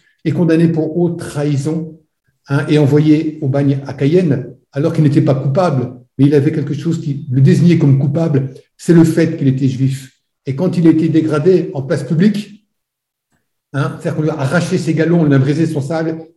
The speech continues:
il y a eu dans la foule des gens qui ont crié « Mort aux Juifs ». Il faut savoir que c'est en entendant cette réaction de « Mort aux Juifs » que Théodore Herzl s'est dit « L'intégration des Juifs en France ou en Europe n'est pas possible,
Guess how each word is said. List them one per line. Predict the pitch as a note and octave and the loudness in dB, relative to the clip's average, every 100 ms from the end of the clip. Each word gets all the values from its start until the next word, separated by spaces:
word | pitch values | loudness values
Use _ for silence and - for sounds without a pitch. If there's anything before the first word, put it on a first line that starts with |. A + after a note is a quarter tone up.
| - | 0
il | C3 | 4
y | |
a | |
eu | E3 | 6
dans | D#3+ | 4
la | D3+ | 4
foule | C3+ F3+ D#3 | 2 2 4
des | C#3 | 4
gens | D#3 | 4
qui | D3 | 2
ont | C#3+ | 0
crié « | A#2 C#3+ C#3 - | 0 -2 -2 -2
Mort | C#3 C3+ | 0 0
aux | |
Juifs ». | C3+ C3+ - - _ _ _ _ _ - | 0 -2 -4 -10 _ _ _ _ _ -20
Il | |
faut | - | -16
savoir | C3+ C#3 D3 D#3+ | -8 -4 -4 -6
que | D3 | -8
c'est | C3+ C#3 - - - | -4 -4 -4 -10 -2
en | C#3 | 0
entendant | C#3+ D3+ E3 | 2 0 0
cette | - C#3 C3+ B2+ B2+ - | 0 0 0 -2 -4 -8
réaction | C#3 C3+ D3 | -6 -4 2
de « | C3+ | 4
Mort | D3+ D#3 | 6 4
aux | D3+ | 2
Juifs » | C3+ F3 F3+ - | 4 2 -2 -6
que | |
Théodore | C#3 D#3 D3 C3 | -4 -4 -4 -4
Herzl | C3 D3 C#3+ C3+ - _ | -4 -4 -4 -6 -14 _
s'est | _ C#3 | _ -2
dit « | C3 D3 - - - _ | 0 -2 -6 -12 -20 _
L'intégration | D3 C#3 F3 C3+ E3+ - - G3+ - - - _ | -2 2 2 2 0 0 2 2 0 -8 -18 _
des | C3+ | 2
Juifs | C3+ D3+ E3 E3 - _ _ _ _ _ | 2 2 0 0 -10 _ _ _ _ _
en | - | -12
France | B2 C#3 E3+ E3 | -10 -4 -4 0
ou | |
en | C#3+ | 2
Europe | C3+ D#3 | 2 2
n'est | D3+ | 0
pas | C3 C#3 | 0 0
possible, | C#3 - D3+ | -2 -2 -2